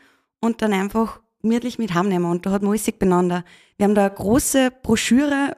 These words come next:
mit, ich glaub, über siebzig Seiten. Das heißt jetzt gar ein wenig wieder. Aber da kann man einfach mal ein wenig durchschmückern und schauen, welche Methoden sind gut für das, ähm, was ich grad machen möchte.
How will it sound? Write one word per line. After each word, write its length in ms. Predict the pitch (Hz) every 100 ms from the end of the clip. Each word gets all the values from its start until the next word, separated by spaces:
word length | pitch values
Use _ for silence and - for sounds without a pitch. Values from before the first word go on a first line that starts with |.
| -
mit, 200 | 196 196
ich 60 |
glaub, 200 | - 196
über 280 | - 233 254
siebzig 380 | - 240 - -
Seiten. 300 | 190 - 247
Das 140 | 185
heißt 220 | 165 165 165
jetzt 160 | -
gar 180 | 156 156
ein 80 | 170
wenig 220 | 185 170
wieder. 300 | 214 240 262 - - _ _ _ -
Aber 100 | 196
da 60 |
kann 200 | 196 190
man 100 | 214
einfach 220 | 202 226 254
mal 160 | 240
ein 60 | 226
wenig 180 | 233 233
durchschmückern 560 | 277 - 196 - 190
und 120 | 196
schauen, 300 | - 202 226 - - _ -
welche 280 | 233 -
Methoden 440 | 247 240 226 240 233
sind 480 | 214 208 208 208 _
gut 380 | 240 294 302 -
für 160 | -
das, 400 | 202 226 233 - -
ähm, 300 | 202 208 214
was 160 | 208 226
ich 60 |
grad 160 | - 214
machen 280 | 208 208 175
möchte. 320 | 165 - _